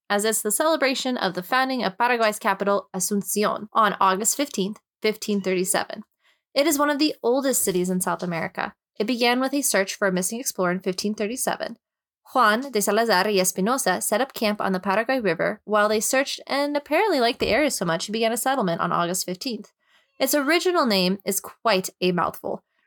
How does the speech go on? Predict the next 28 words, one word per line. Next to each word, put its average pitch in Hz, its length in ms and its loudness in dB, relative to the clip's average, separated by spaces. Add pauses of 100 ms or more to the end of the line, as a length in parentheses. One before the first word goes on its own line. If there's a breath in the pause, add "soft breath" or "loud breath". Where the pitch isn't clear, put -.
Nuestra 196 460 2
Señora 220 560 2
Santa 226 260 0
María 208 380 2
de 226 80 0
la 175 140 2
Asunción, 220 600 0 (420)
in 196 260 2
honor 185 280 2
of 190 100 0
the 214 80 -2
Feast 180 320 -2
of 175 40 0
the 170 120 0
Assumption 285 600 0 (120)
that 190 220 2
is 180 140 0
celebrated 180 360 0
on 180 140 0
August 170 360 -2
fifteenth - 580 -8
in - 120 -10
Catholicism. - 720 -4 (560)
I'm 185 160 0
glad 196 460 0
they 202 160 2
shortened 175 480 -2
it. - 300 -6